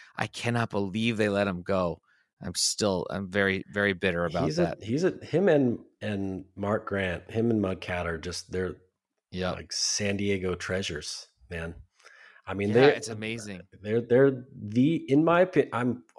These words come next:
Speaker 2: one hundred percent biased,
Speaker 1: Yeah.
Speaker 2: but I don't think I'm the only one who thinks that, like, they are, they are the cream of the crop. They are the best at, like, making a baseball game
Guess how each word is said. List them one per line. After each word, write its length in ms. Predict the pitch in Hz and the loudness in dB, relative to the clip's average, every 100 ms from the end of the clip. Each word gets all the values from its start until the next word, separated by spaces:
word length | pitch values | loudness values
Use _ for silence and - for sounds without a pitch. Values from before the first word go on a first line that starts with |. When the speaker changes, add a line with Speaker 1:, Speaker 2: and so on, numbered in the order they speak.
| 101 | -20
Speaker 2:
one 260 | - 113 160 | -2 2 4
hundred 240 | 139 156 | 4 2
percent 340 | 110 90 95 73 | 2 -2 -6 -4
biased, 540 | 80 76 80 - - _ _ _ _ | -4 -4 -8 -10 -12 _ _ _ _
Speaker 1:
Yeah. 160 | - 98 | -6 2
Speaker 2:
but 340 | 135 92 - - - - - _ _ _ _ _ _ _ | 4 2 -2 -16 -20 -20 -20 _ _ _ _ _ _ _
I 100 | 98 107 | -2 4
don't 240 | 135 135 | 4 4
think 180 | 151 135 | 4 4
I'm 160 | 123 110 | 4 4
the 100 | 107 | 4
only 280 | 113 107 104 | 4 4 4
one 320 | 104 101 95 | 4 2 -2
who 160 | 95 | -4
thinks 440 | 98 - 98 87 - | -4 -4 -4 -4 -6
that, 280 | 90 87 - | -6 -6 -8
like, 200 | - 85 - | -12 -12 -8
they 180 | - 101 | -2 0
are, 240 | 95 95 - | 0 -2 -2
they 220 | 92 98 | -4 -4
are 140 | 92 92 | -2 -2
the 140 | 87 | -4
cream 280 | 85 95 90 | -10 -6 -6
of 100 | 85 | -6
the 60 | - | -8
crop. 440 | - 85 - - | -4 -4 -4 -8
They 160 | 95 95 | -4 0
are 160 | 92 | 0
the 120 | 87 80 | -2 -6
best 600 | 78 85 82 - - - | -6 -2 0 -2 -4 -6
at, 220 | - 82 - _ _ _ _ | -8 -8 -10 _ _ _ _
like, 180 | 90 - | -18 -10
making 480 | 92 104 120 139 127 | 0 2 4 4 4
a 80 | 98 | 4
baseball 640 | 85 101 113 120 131 127 | 2 4 4 2 4 4
game 560 | 123 127 127 131 135 | 4 4 6 4 0